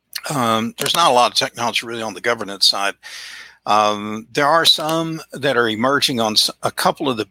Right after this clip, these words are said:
big E R P companies, and, you know, the only one I can say by name that's got something going is, like, S A P. There are some others that have some things going in the background that are gonna try and create,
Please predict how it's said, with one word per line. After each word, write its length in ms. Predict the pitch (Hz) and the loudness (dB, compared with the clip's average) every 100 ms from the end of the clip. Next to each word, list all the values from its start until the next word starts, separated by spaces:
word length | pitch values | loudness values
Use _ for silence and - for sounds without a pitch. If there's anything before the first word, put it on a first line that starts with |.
| - | 0
big 240 | 151 135 | 0 0
E 120 | 135 | 0
R 140 | 120 113 | 0 -2
P 220 | - 139 | -2 -6
companies, 760 | - 131 - 123 117 113 107 - | 0 -2 0 -2 0 2 0 0
and, 200 | 127 107 _ _ _ - | -4 -8 _ _ _ -12
you 140 | 123 | -6
know, 180 | 117 107 - 127 | -4 -6 -8 -6
the 100 | 156 | -2
only 160 | 175 | -2
one 160 | 147 131 | -2 -4
I 120 | 127 | -4
can 160 | 131 110 | -4 0
say 240 | - 120 | 0 0
by 220 | 107 101 | -2 -4
name 320 | 104 127 113 | -2 -6 -6
that's 280 | 95 - - - | -2 0 0 -2
got 200 | 117 104 | -6 -2
something 540 | - 113 - 104 95 _ _ | -2 -4 -10 -12 -14 _ _
going 580 | 135 123 107 95 95 95 - - - _ | -6 -4 -4 -8 -10 -16 -18 -20 -20 _
is, 340 | 104 104 - | -12 -2 -2
like, 220 | 98 95 | -2 -12
S 220 | - 117 113 | -4 0 0
A 100 | 98 | -4
P. 480 | - 127 104 98 101 - | -8 -4 -2 -4 -6 -14
There 140 | 127 | -10
are 60 | 117 | -2
some 220 | - 117 | -2 0
others 320 | 131 117 104 | -4 -2 -2
that 100 | 113 | -2
have 200 | 113 104 | -4 -2
some 180 | - 104 | 0 -2
things 300 | 139 110 107 | -4 -2 -2
going 240 | 135 113 104 | 0 -6 -6
in 60 | |
the 80 | 95 | -4
background 540 | 117 110 - 120 101 | -2 -2 -2 -6 -4
that 120 | 98 95 | -4 -8
are 40 | |
gonna 160 | 110 98 | -12 -8
try 260 | - 120 | -6 -6
and 80 | 101 | -8
create, 420 | - 113 104 107 | -8 -4 -2 -4